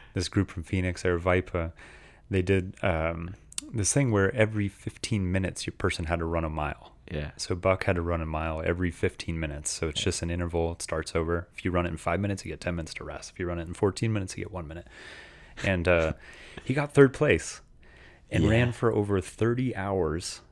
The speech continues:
Speaker 1: and covered a hundred twenty-two miles,
Speaker 2: Yeah,
Speaker 1: something like that.
Speaker 2: incredible, incredible.
Speaker 1: Um, and he got shout outs from the person and the last two people who, and the person who won, because Buck was,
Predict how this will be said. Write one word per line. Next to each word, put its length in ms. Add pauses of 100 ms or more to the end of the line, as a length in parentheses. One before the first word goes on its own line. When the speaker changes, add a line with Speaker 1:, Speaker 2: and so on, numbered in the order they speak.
(340)
Speaker 1:
and 140
covered 280
a 40
hundred 360
twenty-two 480
miles, 420
Speaker 2:
Yeah, 180
Speaker 1:
something 300
like 160
that. 80
Speaker 2:
incredible, 600
incredible. 460 (420)
Speaker 1:
Um, 460
and 140
he 100
got 220
shout 260
outs 220
from 160
the 100
person 640 (120)
and 420
the 100
last 280
two 140
people 500 (160)
who, 380
and 120
the 40
person 340
who 80
won, 500 (280)
because 280
Buck 340
was, 520